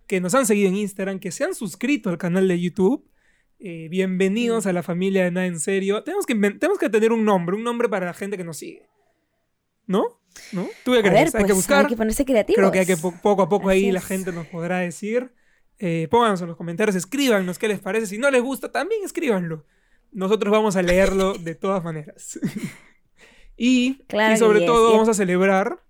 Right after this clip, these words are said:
Speaker 1: Brunelaza, a todas las
Speaker 2: Ujú.
Speaker 1: personas que son,
Speaker 2: Ajá.
Speaker 1: no son fieles.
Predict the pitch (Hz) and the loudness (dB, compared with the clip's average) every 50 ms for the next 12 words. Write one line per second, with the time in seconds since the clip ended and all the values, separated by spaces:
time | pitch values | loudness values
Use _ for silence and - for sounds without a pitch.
0 | _ _ _ _ _ _ _ - 196 165 160 160 165 175 175 160 - - - 175 | _ _ _ _ _ _ _ -10 -10 -8 -6 -4 -4 -4 -4 -4 -6 -8 -6 -2
1 | 190 226 - 214 185 - - 285 320 349 285 208 - - - 247 262 277 - - | -2 0 0 0 -2 0 2 2 4 4 2 2 2 0 0 -4 -4 -6 -6 -6
2 | 190 - - 233 254 269 285 285 185 185 180 131 - _ - 180 170 - - 262 | -8 -4 -4 -4 -4 -4 -8 -10 -10 -8 -8 -10 -10 _ -8 -8 -6 -6 -6 -8
3 | 269 254 - - 320 311 202 143 - - - - - _ | -8 -8 -8 -8 -8 -8 -8 -10 -12 -14 -16 -18 -20 _